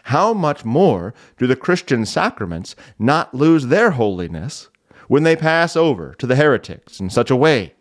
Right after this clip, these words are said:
that they remain also with us? As we talked about in the last segment of the show, you can find faithful believers in churches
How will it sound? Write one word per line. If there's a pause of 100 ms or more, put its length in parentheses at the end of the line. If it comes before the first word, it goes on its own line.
(280)
that
they
remain
also
with (100)
us? (880)
As
we
talked
about
in
the
last
segment
of
the
show, (1200)
you
can
find (560)
faithful
believers (680)
in
churches